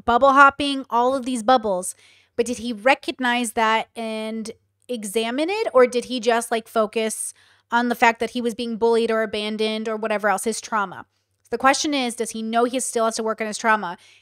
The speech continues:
'Cause if you haven't worked on your trauma and you think, like, "Oh, we're just, like, in a floating rock in space," you're probably just a two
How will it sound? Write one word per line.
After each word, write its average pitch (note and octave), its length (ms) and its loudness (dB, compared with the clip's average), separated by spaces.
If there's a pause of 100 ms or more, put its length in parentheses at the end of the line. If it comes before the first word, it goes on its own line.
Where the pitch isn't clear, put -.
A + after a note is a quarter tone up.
'Cause - 100 -12
if C4 120 0
you C4 100 -2
haven't B3 280 4
worked E4 180 0
on F4 140 2
your E4+ 140 0
trauma B3 520 4 (320)
and B3 160 -4
you A#3+ 80 -4
think, B3+ 280 -6
like, B3 180 2
"Oh, C4+ 180 8
we're C4+ 140 2
just, A#3+ 140 -10
like, B3+ 140 -2 (100)
in B3+ 120 -2
a B3 60 2
floating B3 400 2
rock A#3 260 6
in A#3+ 140 -2
space," A3+ 640 -4 (200)
you're B3 100 -6
probably B3+ 320 0
just - 200 -8
a G4+ 80 -2
two C4 560 0